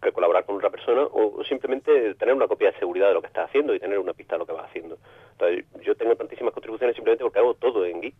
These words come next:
absolutamente todo. Tengo que hacer una presentación, la hago en Git. Eh, trabajos que, científicos que publico, pues con la gente con la que colaboro, pues abrimos un repositorio en Git y empezamos a trabajar ahí. Y entonces, eh, tanto la facilidad que tiene de, de una copia de seguridad,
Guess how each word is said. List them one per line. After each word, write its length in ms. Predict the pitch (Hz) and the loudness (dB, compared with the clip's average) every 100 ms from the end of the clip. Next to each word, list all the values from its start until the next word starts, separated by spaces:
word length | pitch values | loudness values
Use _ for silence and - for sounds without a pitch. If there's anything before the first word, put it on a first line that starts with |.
| - | -14
absolutamente 460 | - 95 117 110 - | -12 0 0 0 -2
todo. 220 | 123 95 | -2 0
Tengo 140 | 104 | 0
que 80 | 113 | 0
hacer 80 | 135 | 0
una 100 | 120 | -2
presentación, 480 | 117 117 113 151 113 | 0 -6 -2 -2 0
la 80 | |
hago 120 | 98 101 | 0 -2
en 60 | - | -4
Git. 180 | 160 - - - - - | -10 -20 -20 -20 -20 -6
Eh, 580 | 87 87 87 87 87 87 - - _ | 2 4 6 6 4 2 -4 -20 _
trabajos 420 | 92 98 123 127 | 4 4 6 0
que, 580 | - 123 113 110 110 107 | 0 2 4 4 4 2
científicos 480 | - 110 - - 120 | 0 -2 -2 -4 -6
que 80 | - | -4
publico, 400 | 113 143 151 95 | -4 -4 -2 -2
pues 400 | 87 82 85 82 | -2 -2 -4 -6
con 160 | - 82 | -4 -4
la 80 | |
gente 180 | - 95 | -4 -6
con 140 | 101 104 | 2 2
la 80 | |
que 160 | 104 - | 2 -2
colaboro, 420 | - 107 117 143 | 2 4 6 4
pues 180 | - 107 | 2 0
abrimos 380 | 80 85 90 92 | 0 -2 -4 -4
un 120 | 95 | -4
repositorio 420 | 92 95 - 104 | -6 -8 -4 -2
en 80 | 107 | -2
Git 140 | 107 131 | -2 -6
y 20 | |
empezamos 340 | 117 - 92 | -6 -6 -6
a 20 | |
trabajar 280 | 95 82 - | -4 -6 -6
ahí. 180 | 82 - - _ - - - - | -6 -6 -10 _ -20 -20 -20 -10
Y 60 | |
entonces, 340 | 104 95 - 110 - | -4 -2 4 4 4
eh, 260 | 90 85 87 - - - | 4 2 0 -10 -20 -4
tanto 220 | 95 98 | -4 2
la 140 | - 107 | 4 4
facilidad 360 | - 104 110 | 0 2 4
que 80 | 110 | 4
tiene 200 | 101 107 | 2 4
de, 160 | 95 85 | 4 2
de 140 | 90 | 2
una 100 | 104 | 2
copia 240 | - - 101 | 2 0 -2
de 80 | |
seguridad, 400 | - 85 - 123 | -2 -10 -2 -2